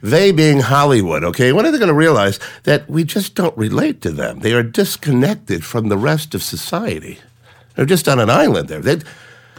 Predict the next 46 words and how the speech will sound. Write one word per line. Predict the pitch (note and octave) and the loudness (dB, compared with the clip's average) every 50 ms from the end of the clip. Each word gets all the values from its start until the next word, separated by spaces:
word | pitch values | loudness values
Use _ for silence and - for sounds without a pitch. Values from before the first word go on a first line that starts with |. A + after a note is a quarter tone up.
| - _ _ _ _ _ _ | -20 _ _ _ _ _ _
they, | - - D3 | -2 -2 -2
they | C3+ A#2 C#3+ C#3+ | 0 0 0 2
didn't | D3 F#3 G3 G3 | 2 4 4 6
even | F#3 E3+ D#3 D#3 | 4 4 6 4
have | D#3 D3 | 4 4
a | B2+ | 4
host | A2 B2 E3 F#3 F3 D3+ - | 4 4 4 2 2 0 0
or | D#3+ C#3+ C3 | 0 2 2
a | A#2 | 4
hostess. | A2 D3 G3 G#3 E3+ - - - - - - - - _ _ _ _ _ _ _ _ _ _ _ _ _ _ _ | 4 4 2 2 0 -4 -8 -12 -14 -12 -16 -16 -18 _ _ _ _ _ _ _ _ _ _ _ _ _ _ _
Steve | - - - F#3+ G3 E3 | -8 -2 0 2 2 4
Martin | C3+ D3 E3 F3+ F3 - | 4 4 4 2 2 0
and | B2 A2 | -2 -2
Chris | - - F3+ D#3 - - | 0 0 0 0 0 2
Rock, | D#3+ E3 D3 A#2+ - | 2 2 2 2 2
they | - D3 C#3+ | 2 0 0
came | C#3 - B2+ B2 G#2+ | 2 2 2 2 2
out. | G2+ G2+ | 2 2
Now, | C#3 | 2
there's | F#3+ B3+ D#4 - - | 2 2 0 -2 -4
t-, | - - - - - - _ _ _ - | -12 -14 -14 -16 -20 -20 _ _ _ -4
two | - A#2+ B2+ | -2 0 2
guys | B2 E3 F3 F#3+ G3 G3 D#3+ | 2 4 4 4 2 2 2
that | F3+ F3+ F3+ D#3+ | 2 0 2 2
used | G3+ G3+ D3+ | 0 0 2
to | - F#3+ | 2 2
host | D3+ D3+ E3+ F#3+ F#3 - | 2 4 2 2 0 0
the | - F#3+ | 0 0
Academy | F3+ F#3 G3 F#3 F#3+ G3 G3+ | 2 2 2 2 4 4 4
Awards. | G3+ G3+ A3 B3 C4+ C#4+ A#3 - - - - _ - _ - - - _ _ - | 4 4 6 4 4 4 2 -4 -6 -14 -16 _ -20 _ -20 -20 -20 _ _ -6
Did | - G2+ A2+ | -2 -2 0
a | A#2+ | 0
good | B2 D3+ E3 E3+ | 2 2 2 2
job. | D3+ C#3 F3+ F#3+ A3+ B3+ C#4 - - - - _ _ _ _ _ - - | 2 2 2 2 2 2 0 -2 -4 -6 -14 _ _ _ _ _ -6 -2
I | A2 | -2
thought | B2 A#2+ D3+ D3+ D#3 D3+ | 0 2 2 2 2 0
Steve | - - E3 E3 E3+ | 0 2 4 4 4
Martin | C3+ B2 F3 A3+ A3+ A3 | 4 4 2 2 2 0
was | F3+ G3 G3+ | -2 -2 0
very | F#3 A3+ C4 D4+ B3 | 2 0 0 0 -2
good. | F#3 D#3 D3 - - _ _ _ _ _ _ _ _ _ _ _ _ _ _ - - - | -4 -4 -8 -14 -16 _ _ _ _ _ _ _ _ _ _ _ _ _ _ -12 -4 0
No | F3 E3 B2+ G#2 | 0 2 2 0
Johnny, | F#2+ - - D2 - - - _ _ - | -2 -4 -4 -4 -6 -8 -16 _ _ -6
no | - F#2 | -4 -4
Bob | F#2 - E2 - | -2 -2 -4 -4
Hope. | - - D#3+ D#3+ F#3 F#3 - - | 0 2 2 4 4 2 0 -6